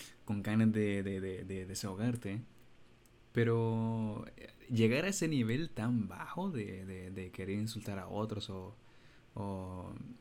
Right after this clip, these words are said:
no sé, pon-, ponerte a decir cosas que no son dentro del propio juego, mientras las otras personas intentan disfrutarlo, lo arruina bastante la experiencia a,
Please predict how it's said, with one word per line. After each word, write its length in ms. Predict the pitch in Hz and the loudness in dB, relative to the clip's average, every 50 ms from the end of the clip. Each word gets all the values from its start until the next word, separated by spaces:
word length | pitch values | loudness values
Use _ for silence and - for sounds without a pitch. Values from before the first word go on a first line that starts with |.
| - - - - | -20 -16 -8 -2
no 120 | 107 110 110 | 0 0 2
sé, 160 | 110 107 113 113 | 2 0 -4 -6
pon-, 260 | - 98 98 98 95 | -6 -8 -10 -10 -8
ponerte 440 | - 98 95 98 98 110 - 107 104 | -6 -4 -4 -4 -2 0 0 0 0
a 60 | 101 | 0
decir 300 | 98 98 - - 107 - | -2 -2 -2 -2 -4 -2
cosas 280 | - 107 104 - 104 107 | -2 -4 -2 -2 -4 -4
que 140 | - 113 98 | -4 -4 -4
no 300 | 95 95 98 104 104 98 | -2 -2 -2 -2 -2 -2
son 360 | - - 98 107 110 107 98 95 | -2 -2 0 2 2 2 2 2
dentro 260 | 104 123 131 120 110 | 2 2 2 2 0
del 100 | 95 - | 0 0
propio 260 | - 117 113 110 104 | -2 -2 -2 -2 -2
juego, 400 | - 101 98 104 127 131 117 117 - - - - | -2 -2 -4 -4 -4 -4 -6 -8 -10 -14 -12 -6
mientras 260 | - 104 98 98 98 98 | -6 -4 -4 -4 -4 -4
las 80 | - | -2
otras 180 | 110 113 110 110 | 0 0 0 0
personas 360 | 113 107 - - 117 110 101 | -2 -2 -2 -2 -2 0 0
intentan 360 | 98 98 110 107 104 104 98 | -2 -2 -2 -2 -2 -2 -4
disfrutarlo, 540 | 98 95 104 101 92 - 95 98 113 127 - - - - - - - - - - - - - - - - - | -4 -4 -6 -6 -6 -6 -8 -6 -6 -8 -8 -12 -18 -20 -20 -20 -20 -20 -20 -20 -20 -20 -18 -18 -20 -14 -6
lo 140 | - 104 107 | -2 0 0
arruina 260 | 110 127 147 170 175 | 2 2 0 -2 -2
bastante 720 | 156 143 123 120 - - 156 151 - - 123 120 110 101 - - - - - - - - - - - - - - - - - - | -2 -2 -2 -2 -2 -4 -6 -4 -2 0 0 0 0 -2 -4 -6 -14 -16 -16 -18 -20 -20 -20 -20 -20 -20 -20 -20 -20 -16 -6 -4
la 100 | 117 107 | -2 -2
experiencia 760 | - - 107 101 107 120 139 147 151 143 120 107 98 95 95 | 0 0 2 2 2 0 0 0 -2 -2 -2 -2 -4 -6 -8
a, 540 | - - - - - - - - - - | -10 -12 -14 -14 -16 -16 -14 -14 -14 -14